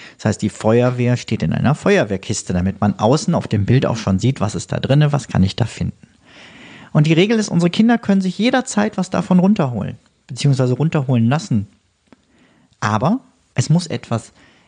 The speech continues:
etwa gleich Großes dafür hoch, sodass in den Kinderzimmern eine gewisse Fluktuation von Spielzeug möglich ist, aber es eben nicht immer mehr, mehr, mehr wird. Weil dieses, „Ah, wenn ich was hole, tue ich was anderes weg“, das kam halt logischerweise noch nicht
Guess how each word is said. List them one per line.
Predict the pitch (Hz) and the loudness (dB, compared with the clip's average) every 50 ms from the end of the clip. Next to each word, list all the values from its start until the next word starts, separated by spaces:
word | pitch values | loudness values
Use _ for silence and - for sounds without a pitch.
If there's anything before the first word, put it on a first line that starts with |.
| _ - | _ -4
etwa | - 143 143 - 127 123 | -4 -4 -2 -2 -4 -4
gleich | 117 110 - 104 120 151 190 190 - - - | -2 -2 -2 -2 -2 -2 -2 -4 -6 -8 -8
Großes | - - 110 107 110 117 - 143 143 - - - _ _ _ _ _ _ - | -4 -2 -2 0 -2 -2 -4 -6 -6 -6 -8 -14 _ _ _ _ _ _ -2
dafür | 113 104 - - 92 87 95 - | -2 -2 -2 -4 -6 -6 -4 0
hoch, | - 160 165 127 - - - - - _ _ _ _ _ _ _ - - - - - - - - - - - | 2 2 2 2 -2 -8 -14 -16 -18 _ _ _ _ _ _ _ -20 -20 -20 -20 -20 -20 -18 -20 -20 -8 -2
sodass | - 131 120 123 - | 0 2 2 2 0
in | - 139 | 0 2
den | 127 123 117 | 2 2 2
Kinderzimmern | - - 185 202 202 185 - - 160 143 139 - | 2 2 2 2 2 2 2 2 2 2 2 0
eine | - - 113 117 120 113 | 0 0 2 4 4 4
gewisse | 107 117 104 123 123 - - | 2 0 0 0 0 -2 -2
Fluktuation | - - - 113 - - 95 - - - - 160 226 277 277 | -2 -2 -4 -4 -4 -2 -4 -4 -2 0 2 2 4 2 2
von | - - 123 - | 0 -2 -4 -4
Spielzeug | - - 120 107 - - 101 90 - - | -4 -6 -6 -6 -4 -4 -4 -2 0 0
möglich | 95 95 - - - 92 - | 0 0 0 -2 -6 -4 -2
ist, | - - 190 - - - - - - - - _ | -2 -2 -2 -4 -8 -20 -20 -20 -20 -20 -14 _
aber | - 117 120 127 151 175 190 - _ _ - | -4 -2 0 0 0 0 -2 -6 _ _ -6
es | - - 208 - | -4 -4 -2 -2
eben | 131 127 131 117 120 | 0 0 2 4 4
nicht | 131 160 - - | 4 2 2 0
immer | - 123 117 107 | 0 0 2 2
mehr, | 104 110 113 123 131 | 2 2 2 2 2
mehr, | 135 131 120 113 113 | 2 2 2 2 2
mehr | 110 107 101 104 95 87 | 2 2 2 2 2 0
wird. | 87 - - - - _ - | -4 -8 -8 -10 -14 _ -4
Weil | 110 110 | -2 -2
dieses, | 107 - 131 123 135 135 - - - - - - - - - - _ _ _ _ _ - | -2 0 0 0 0 0 -2 -6 -14 -20 -20 -20 -20 -20 -20 -20 _ _ _ _ _ -2
„Ah, | - 135 131 | 0 2 2
wenn | 127 135 127 | 2 0 0
ich | 123 - | -2 -2
was | - 113 - - | -4 -4 -2 0
hole, | - 151 165 160 156 | 2 2 2 2 -2
tue | - - 131 | -2 -2 -4
ich | 107 - | -2 -2
was | 127 117 - | -4 -6 -2
anderes | - 120 123 127 113 110 101 - 117 | 0 2 2 2 2 0 -2 -2 -2
weg“, | 117 - - - | -4 -4 -4 -6
das | 117 113 107 - | -6 -6 -6 -6
kam | - - 110 107 107 110 104 | -8 -4 -2 0 0 0 0
halt | 101 98 92 | 0 0 0
logischerweise | 95 95 107 107 101 - - 95 90 98 95 98 95 | 0 0 0 0 -2 -2 -2 0 0 0 0 2 2
noch | 90 85 - - | 0 2 2 2
nicht | 98 95 107 110 - - - | 2 2 0 -2 -4 -10 -18